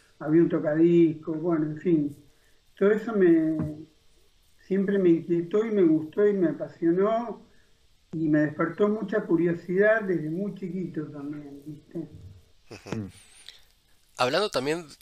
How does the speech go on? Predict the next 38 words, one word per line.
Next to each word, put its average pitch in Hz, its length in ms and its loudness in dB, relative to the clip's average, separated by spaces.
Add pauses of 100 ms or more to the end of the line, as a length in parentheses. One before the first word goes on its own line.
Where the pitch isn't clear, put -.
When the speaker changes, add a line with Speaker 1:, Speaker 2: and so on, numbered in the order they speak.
Speaker 2:
eh, 101 640 -4
estamos 113 260 -8
hablando 113 200 -6
con 104 220 -8
Juan 101 180 -12
Carlos 98 260 -8
Díez, 117 240 -8 (160)
escritor, - 480 -10
periodista, 104 760 -6 (380)
amante 110 460 -2
de 107 80 0
la 101 80 0
música, 139 600 -2
y 127 120 -8
dentro 131 460 -4
de, 120 280 -2
de 120 100 -6
ese 139 160 -2
amor 139 200 -8
por 131 140 -14
la 117 80 -2
música 131 340 -6
llegaste 107 640 -2 (100)
a 101 80 -4
conocer 98 600 -4
y 110 60 -4
hablar 107 240 -6
varias 117 360 -4
horas 135 200 -8
con 107 160 -12
una 127 200 -4
de 110 120 -8
las 98 140 -8
personas, 123 600 -8 (540)
unas 131 260 -2
mentes 139 540 -2
más 120 320 -6
increíbles 113 1120 -6